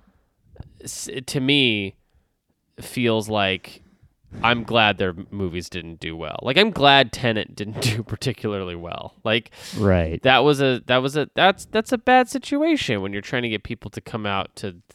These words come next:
Speaker 1: theaters to see movies when there's a national pandemic happening or global pandemic.
Speaker 2: Sure. Um, so Jeremy, let's dive into, I guess, some of the, the, the various trivia around
Speaker 1: <laughs>
Speaker 2: Monster Hunter. You
Speaker 1: Gosh.
Speaker 2: mentioned the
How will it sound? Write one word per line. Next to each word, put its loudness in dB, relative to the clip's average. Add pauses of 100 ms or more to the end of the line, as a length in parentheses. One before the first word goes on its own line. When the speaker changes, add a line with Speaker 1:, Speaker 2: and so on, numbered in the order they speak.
Speaker 1:
theaters -8
to -20
see -10
movies -10
when -12
there's -8
a -14
national -12
pandemic -14
happening -16 (100)
or -10
global -2
pandemic. -12
Speaker 2:
Sure. -2 (2500)
Um, 8
so 6
Jeremy, 8
let's 2
dive 8
into, 8
I 4
guess, 6
some 4
of 2
the, 2
the, -2
the 0
various 10
trivia 6
around 2
Speaker 1:
<laughs> 4
Speaker 2:
Monster 6
Hunter. 2
You 0
Speaker 1:
Gosh. 8
Speaker 2:
mentioned 0
the 2